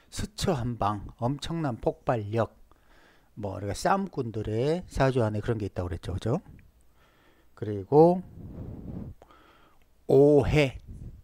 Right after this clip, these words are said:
근데 왜 이런 에너지들이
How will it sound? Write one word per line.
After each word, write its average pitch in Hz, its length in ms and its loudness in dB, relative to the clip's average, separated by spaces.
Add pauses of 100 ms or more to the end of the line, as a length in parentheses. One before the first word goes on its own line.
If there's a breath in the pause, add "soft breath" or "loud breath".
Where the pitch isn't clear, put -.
(1500)
근데 147 300 -2
왜 151 240 4
이런 151 400 2 (800 soft breath)
에너지들이 135 1120 2